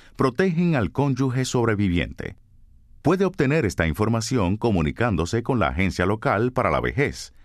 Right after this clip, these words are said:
del Departamento para la Vejez. Esta última sección del programa, Defensa de sus Derechos, tal vez sea la más importante. Después de todo, ¿quién conoce mejor que usted lo que necesita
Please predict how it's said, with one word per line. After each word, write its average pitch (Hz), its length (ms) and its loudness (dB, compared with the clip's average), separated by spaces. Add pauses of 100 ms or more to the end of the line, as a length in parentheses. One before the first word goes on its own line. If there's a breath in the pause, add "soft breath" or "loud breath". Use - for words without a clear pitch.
(140)
del 71 160 0
Departamento 110 920 0
para 135 160 0
la 127 120 0
Vejez. 98 520 -2 (1300 soft breath)
Esta 185 280 -4
última 165 380 -2
sección 117 500 -4
del 73 160 -4
programa, 80 640 -4 (160)
Defensa 107 580 -4
de 64 120 -6
sus 80 200 -4
Derechos, 92 540 -2 (480)
tal 202 140 0
vez 190 160 0
sea 180 180 -2
la 107 160 0
más 101 280 -2
importante. 95 760 -2 (400)
Después 64 320 -4
de 80 80 0
todo, 104 360 0 (680 soft breath)
¿quién 208 200 2
conoce 165 380 0
mejor 156 540 0
que - 140 -2
usted 139 340 -2
lo 87 180 0
que 73 120 -2
necesita 95 640 -2